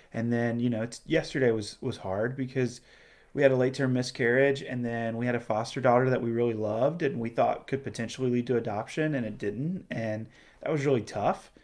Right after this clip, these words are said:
And so, you know, yesterday was tough. It was tough for Hannah. It was tough for me. And then yet at the same time, we ended last night laughing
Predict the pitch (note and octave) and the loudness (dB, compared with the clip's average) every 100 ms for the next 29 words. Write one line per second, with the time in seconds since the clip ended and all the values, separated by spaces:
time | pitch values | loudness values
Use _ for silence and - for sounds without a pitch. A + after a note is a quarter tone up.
0 | _ - - _ - B2 - C3+ B2+ B2+ | _ -20 -20 _ -2 0 4 6 6 6
1 | B2 A#2+ - _ _ _ _ _ _ _ | 4 2 -6 _ _ _ _ _ _ _
2 | - B3+ D#3+ F#3+ G#3 G#3 A3 A3+ - F#3+ | 0 4 4 4 0 0 0 0 -2 -2
3 | - B2+ - - C3+ - E3+ D#3+ D#3 C#3+ | -2 -6 -16 -10 -8 -4 -2 -2 -4 -2
4 | C#3+ F3 D3 - D3 - C3+ C#3 C#3 B2+ | -2 -2 -4 -4 -4 -2 -2 0 2 0
5 | C3 - C3 C3 C#3 C3+ C#3 D3+ D3 C#3 | -2 -6 -2 2 4 2 4 4 4 0
6 | - C#3 C3+ C#3 C3 B2+ A2+ A#2+ B2 A#2+ | -2 -2 0 0 2 2 2 2 2 2
7 | B2 B2+ B2 A#2+ A2 - A2+ G#2 G#2+ F#2+ | 0 0 0 0 -4 -4 -6 -4 -6 -8
8 | F2+ A2 - B2+ A2+ A2 A#2 | -6 -6 -4 -2 -2 -4 -8